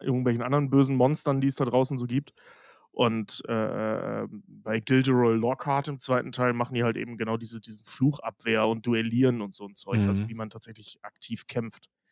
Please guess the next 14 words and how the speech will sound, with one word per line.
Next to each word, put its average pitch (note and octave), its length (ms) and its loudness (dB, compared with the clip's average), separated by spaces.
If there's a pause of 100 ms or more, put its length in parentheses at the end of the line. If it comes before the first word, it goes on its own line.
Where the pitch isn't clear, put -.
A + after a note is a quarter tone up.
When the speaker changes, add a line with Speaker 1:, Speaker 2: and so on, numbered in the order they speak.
(640)
Speaker 1:
gegen G#2 240 -2
Speaker 2:
Ja. G2+ 100 -8
Speaker 1:
böse G2 180 -2
Zauberer. F2 380 -10 (3000)
Speaker 2:
Dann A#2+ 180 4
gibt's - 300 0
noch C#3 220 2 (140)
Zaubertränke E3+ 1000 4
und B2+ 300 2
Kräuterkunde, F3 1000 4
auch D3 140 -2
zwei C#3+ 220 0
Hauptfächer, D3+ 640 0
also A2+ 360 2